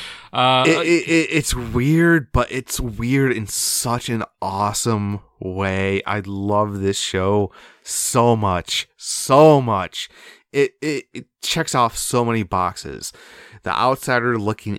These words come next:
Speaker 2: in, the comic book references, the fact that it breaks the fourth wall, it names dropped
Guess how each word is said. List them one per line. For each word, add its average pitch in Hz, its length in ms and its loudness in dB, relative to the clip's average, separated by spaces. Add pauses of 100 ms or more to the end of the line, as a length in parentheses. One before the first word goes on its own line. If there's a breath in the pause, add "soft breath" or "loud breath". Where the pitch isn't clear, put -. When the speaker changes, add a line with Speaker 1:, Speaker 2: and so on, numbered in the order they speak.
Speaker 2:
in, 151 680 0
the 117 220 -6
comic 131 500 -4
book 135 220 -4
references, 123 600 -4 (360 loud breath)
the 107 80 -8
fact 127 400 -4
that 120 180 -2
it - 320 -4
breaks 110 360 0
the - 100 -12
fourth - 500 -2
wall, 113 360 2
it 123 220 -2
names 120 520 0
dropped 113 480 2